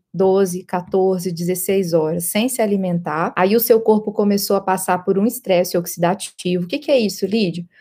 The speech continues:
O nosso corpo começa a produzir substâncias referentes a esse período em que ele não recebeu nutrientes, e aí ele tá aumentando a produção de radicais livres.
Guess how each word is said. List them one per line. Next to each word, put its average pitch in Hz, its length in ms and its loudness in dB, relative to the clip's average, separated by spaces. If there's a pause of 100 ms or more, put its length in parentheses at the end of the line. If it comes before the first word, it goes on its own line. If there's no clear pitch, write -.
(180)
O 190 40 -2
nosso 208 200 2
corpo 240 240 4
começa 233 380 2
a - 20 -4
produzir 220 400 2
substâncias 196 920 -4 (260)
referentes 254 640 6
a 240 140 6
esse 226 200 2
período 208 360 4
em 202 100 0
que 202 140 0
ele 185 160 2
não 220 180 0
recebeu 277 500 0
nutrientes, 180 1000 -2 (100)
e 381 80 8
aí 226 440 4 (120)
ele 262 220 4
tá 254 120 4
aumentando 247 420 2
a 220 40 -4
produção 233 360 0
de 220 80 -6
radicais 233 500 0
livres. 196 580 -4